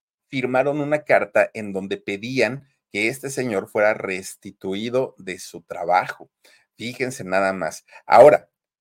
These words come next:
de que Chris tiene todo el derecho de creer en lo que quiera, eso que ni qué, ¿eh? Ahí, ahí sí, para que vean, tiene libertad,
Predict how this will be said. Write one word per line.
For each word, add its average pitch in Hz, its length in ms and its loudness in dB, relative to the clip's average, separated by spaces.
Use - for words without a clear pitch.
de 101 140 -6
que 107 140 -10
Chris 226 280 -4
tiene 339 200 -4
todo 339 240 0
el 262 80 -4
derecho 208 320 0
de 143 180 -4
creer 123 520 2
en 101 340 0
lo 92 120 2
que 90 140 -14
quiera, 190 300 2
eso - 300 -4
que 214 100 -4
ni 190 120 -8
qué, 127 600 -2
¿eh? 113 120 -10
Ahí, 107 280 6
ahí 120 140 0
sí, - 100 -14
para 117 120 -6
que 107 60 -2
vean, 120 120 -2
tiene 110 200 -6
libertad, 120 440 0